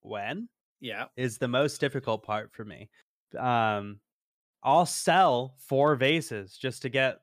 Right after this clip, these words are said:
Speaker 1: to Living High Is Not a Crime Part Two and be like, "Oh, I
Speaker 2: Uh-huh.
Speaker 1: need two of them now." It literally happened to me yesterday. I sold four, and then I need them today.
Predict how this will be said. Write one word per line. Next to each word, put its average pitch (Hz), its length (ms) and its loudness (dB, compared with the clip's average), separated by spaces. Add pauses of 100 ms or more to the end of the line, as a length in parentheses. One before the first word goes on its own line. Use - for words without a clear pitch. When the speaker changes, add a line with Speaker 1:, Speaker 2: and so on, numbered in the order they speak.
Speaker 1:
to 117 300 -6
Living 120 320 -4
High 120 200 0
Is 110 140 -4
Not 117 120 0
a 107 60 -2
Crime 117 260 -2
Part 110 260 -2
Two 127 140 -2
and 117 80 -6
be 113 60 -2
like, 110 120 0
"Oh, - 40 -2
I 113 260 2
Speaker 2:
Uh-huh. - 80 0
Speaker 1:
need 113 220 -6
two 120 180 -4
of 107 120 -6
them 104 220 -6
now." 104 280 -2 (340)
It 135 180 -2
literally 185 520 4
happened 165 360 2
to 160 100 -2
me 139 120 -4
yesterday. 139 440 2
I 107 40 0
sold 131 300 -2 (140)
four, 185 520 6 (380)
and 143 160 -8
then 143 80 -6
I 135 120 0
need 175 320 -2
them 180 180 -4
today. 147 760 0